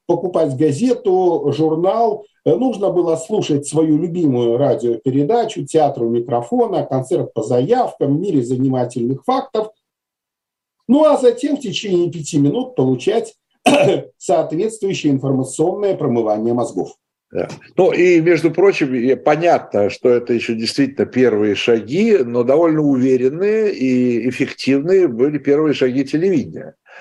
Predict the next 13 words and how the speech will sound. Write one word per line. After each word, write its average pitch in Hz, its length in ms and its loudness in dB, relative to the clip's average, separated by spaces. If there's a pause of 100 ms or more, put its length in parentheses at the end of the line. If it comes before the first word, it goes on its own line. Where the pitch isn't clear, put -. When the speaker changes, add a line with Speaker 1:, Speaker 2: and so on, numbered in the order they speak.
(380)
Speaker 2:
Потому 117 400 4
что 117 500 2
не 120 160 -4
будем 135 260 0
забывать, 131 440 2
что 127 140 -6
Третий 131 380 0
Рейх — 175 280 2
это 127 160 -2
первая 117 560 2
страна, 113 600 0 (520)
э, 104 320 2
где 117 600 2